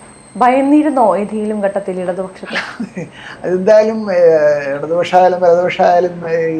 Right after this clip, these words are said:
Speaker 2: എൻ്റെ പൊതുജീവിതത്തിൽ വളരെ ദരിദ്രമായ ചുറ്റുപാടിൽ നിന്ന് വളർന്ന, ആ, ജീവിതത്തിലെ കൊച്ചുപ്രായത്തിൽ തന്നെ നിരവധി പ്രശ്നങ്ങൾ അഭിമുഖീകരിച്ച് വളർന്നു. പഞ്ചായത്ത് ഭരിക്കുമ്പോഴും പാർട്ടി രംഗത്ത് നിൽക്കുമ്പോഴും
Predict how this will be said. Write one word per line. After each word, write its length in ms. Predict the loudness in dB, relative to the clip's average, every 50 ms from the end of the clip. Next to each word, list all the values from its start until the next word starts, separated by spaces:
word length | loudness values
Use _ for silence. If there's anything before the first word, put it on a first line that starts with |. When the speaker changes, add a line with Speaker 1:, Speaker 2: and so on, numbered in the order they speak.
| -4
Speaker 2:
എൻ്റെ 180 | -4 -4 -4 -6
പൊതുജീവിതത്തിൽ 580 | -6 -6 -8 -8 -4 -2 0 0 -2 -2 -6 -10 -10 -10 -14 -16 -20 -20 -20 -18 -14
വളരെ 220 | -12 -10 -10 -8 -6
ദരിദ്രമായ 540 | -6 -6 -6 -2 -2 0 0 2 0 0
ചുറ്റുപാടിൽ 460 | -2 -4 -8 -10 -4 -2 0 0 0 0
നിന്ന് 140 | -2 -4
വളർന്ന, 260 | -4 -6 -6 -8 -12 -16 -18 -18 -20 -20 -20 -20 -20 -20 -20 -20 -20 -20 -20 -20 -20 -20 -20 -20 -20 -20 -20 -12 -8 -6
ആ, 120 | -4 -4
ജീവിതത്തിലെ 500 | -4 -4 -4 0 2 2 2 4 2 0
കൊച്ചുപ്രായത്തിൽ 680 | 2 2 -2 -4 -4 -4 -2 2 4 4 4 2 0 -4
തന്നെ 240 | -8 -6 -4 -2 -2 0 0 -2 -4 -6 -6
നിരവധി 320 | -6 -4 -4 -4 -4 -6 -8
പ്രശ്നങ്ങൾ 440 | -10 -12 -12 -10 -10 -8 -4 -2 -2
അഭിമുഖീകരിച്ച് 500 | -2 -2 -6 -10 -10 -10 -10 -8 -8 -8
വളർന്നു. 300 | -8 -8 -10 -12 -16 -20 -20 -20 -20 -20 -20 -20 -20 -20 -20 -20 -18 -14 -12
പഞ്ചായത്ത് 460 | -10 -6 -4 -2 -2 -4 -4 -8 -10
ഭരിക്കുമ്പോഴും 720 | -12 -12 -12 -12 -14 -12 -10 -8 -8 -8 -8 -10 -10 -10 -8
പാർട്ടി 240 | -6 -6 -6 -8 -10 -10
രംഗത്ത് 300 | -10 -10 -10 -12 -12 -12
നിൽക്കുമ്പോഴും 560 | -14 -14 -14 -14 -14 -12 -10 -10 -10 -10 -12